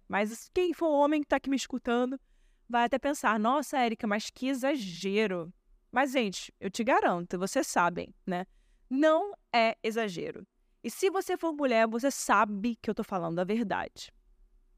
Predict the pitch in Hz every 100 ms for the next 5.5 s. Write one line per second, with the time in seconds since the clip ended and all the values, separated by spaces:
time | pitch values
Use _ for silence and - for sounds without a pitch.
0 | _ _ _ _ _ _ _ _ _ _
1 | - 240 233 262 277 277 214 226 349 466
2 | - 381 403 359 262 226 - - 240 233
3 | - _ _ _ _ 254 226 208 220 226
4 | - 208 202 220 208 247 214 208 - 302
5 | 330 - 294 262 202